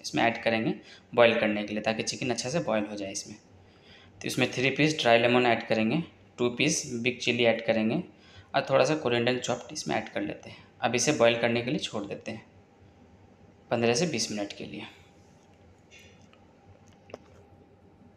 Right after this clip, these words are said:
देखिए पन्द्रह से बीस मिनट के बाद ये boil जब हो जाए तो हमारे chicken को हमें निकाल लेना है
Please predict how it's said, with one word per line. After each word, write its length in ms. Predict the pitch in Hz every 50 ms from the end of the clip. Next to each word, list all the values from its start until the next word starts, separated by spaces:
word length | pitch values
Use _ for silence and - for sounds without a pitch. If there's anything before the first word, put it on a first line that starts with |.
| - - _ - - - - - - - - - - - - - - - _ _ - - - - - _ - - - _ - - -
देखिए 240 | 127 120 113 113 110
पन्द्रह 240 | - 113 113 117
से 100 | 117 123
बीस 160 | 113 120 117 123
मिनट 200 | 123 120 120 -
के 60 | 117
बाद 180 | 123 120 123
ये 60 | 123 120
boil 240 | 110 113 117 120 120
जब 200 | 120 120 117 117
हो 80 | 120 117
जाए 160 | 117 117 131
तो 120 | - - 120
हमारे 220 | 117 117 117 117
chicken 280 | 117 - 117 120 120 123
को 100 | - 127
हमें 140 | 123 127 131
निकाल 300 | 120 113 110 117 113 110
लेना 200 | 113 110 110 110
है 200 | 107 110 139 165